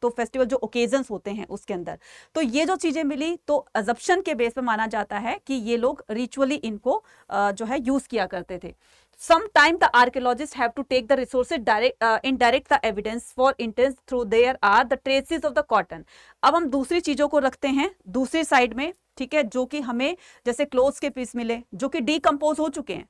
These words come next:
लेकिन हमें कहीं ना कहीं इसके भी प्रूफ मिले कि वो लोग, अ, जो है कॉटन क्लोथ्स को वियर किया करते थे। इसके प्रूफ हमें कहाँ से मिले? एक छोटा सा कॉटन क्लोथ्स का प्ली-, पीस मिला जिस, जो कि प्रिंटेड था, तो वो प्रिंट से भी अवेयर थे कि ऐसे प्रिंट होता है,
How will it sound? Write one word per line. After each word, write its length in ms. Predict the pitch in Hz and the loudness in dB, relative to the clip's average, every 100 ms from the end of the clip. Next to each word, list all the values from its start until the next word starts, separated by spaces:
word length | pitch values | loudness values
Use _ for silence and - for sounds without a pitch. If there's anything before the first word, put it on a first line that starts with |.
| - | -2
लेकिन 260 | 233 254 294 | 0 0 -2
हमें 200 | 285 302 | -2 -2
कहीं 260 | 262 269 | -2 0
ना 100 | 277 | 0
कहीं 180 | 277 302 | 0 -2
इसके 280 | 247 - 277 | -4 -6 -4
भी 180 | 220 285 | -2 -4
प्रूफ 300 | 294 254 254 | -2 -6 -4
मिले 160 | 254 269 | -4 -4
कि 120 | 294 | -4
वो 120 | 247 | 0
लोग, 260 | 240 302 - - - - | 2 2 -2 -20 -16 2
अ, 300 | 226 226 226 | 6 8 6
जो 120 | 254 | 2
है 120 | 285 | -2
कॉटन 420 | 311 254 247 311 | 4 4 6 2
क्लोथ्स 280 | 208 262 247 | 2 0 0
को 100 | - | -2
वियर 420 | 254 220 214 247 | -4 -4 2 4
किया 220 | 254 254 254 | 4 0 2
करते 320 | 254 240 233 | -2 -2 -4
थे। 120 | 262 - | -4 -4
इसके 240 | 254 - | -6 -4
प्रूफ 240 | 294 269 262 | -4 -4 -4
हमें 160 | 254 | -6
कहाँ 200 | 262 247 | -2 -2
से 100 | 254 | -2
मिले? 160 | 240 262 | -4 -6
एक 160 | - 247 | -8 -6
छोटा 300 | 262 254 285 | -4 0 2
सा 200 | 262 190 _ _ _ | 2 0 _ _ _
कॉटन 300 | 233 233 269 | 0 0 -2
क्लोथ्स 240 | 269 240 | -2 -2
का 120 | - 269 | -2 -4
प्ली-, 280 | - 254 - | -2 -6 -4
पीस 240 | 262 285 277 | -4 -2 -2
मिला 260 | 233 247 269 190 | -2 -2 -2 -8
जिस, 140 | 233 - | -8 -4
जो 120 | 220 | -4
कि 120 | 262 | -2
प्रिंटेड 440 | 311 262 247 302 294 | -2 0 2 2 0
था, 180 | - - _ _ | -4 -10 _ _
तो 80 | 247 | -6
वो 80 | 247 | -6
प्रिंट 300 | - 233 254 | -4 -4 -4
से 220 | - 285 | -2 0
भी 160 | 247 294 | 0 0
अवेयर 340 | 233 240 240 - | 2 2 0 -4
थे 80 | |
कि 120 | 240 220 | -6 -4
ऐसे 240 | 196 226 | -4 -4
प्रिंट 260 | 220 240 247 | -4 -4 -4
होता 240 | 233 233 | -4 -4
है, 160 | 226 | -6